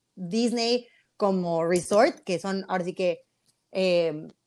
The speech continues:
son dueños de estos hoteles, pero la verdad que Disney no se limita a darte estas opciones. Dentro de la propiedad de Walt Disney World Resort,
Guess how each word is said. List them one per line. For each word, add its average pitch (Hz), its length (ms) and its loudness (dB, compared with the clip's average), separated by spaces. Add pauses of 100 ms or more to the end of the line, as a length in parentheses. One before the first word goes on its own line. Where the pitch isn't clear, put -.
(120)
son 220 220 0
dueños 226 380 2
de 208 120 0
estos 202 380 -6
hoteles, 190 560 0
pero 285 320 4
la 226 100 4
verdad 208 160 -4
que 214 120 -4
Disney 208 340 -6
no 208 160 -10
se 214 100 -6
limita 185 500 -4
a 165 120 0
darte 160 260 -4
estas 160 220 -10
opciones. 147 460 -12 (380)
Dentro 226 300 2
de 226 60 2
la 208 140 0
propiedad 214 440 -2
de 233 460 0
Walt 214 420 4
Disney 202 280 0
World 185 300 -2
Resort, 185 440 0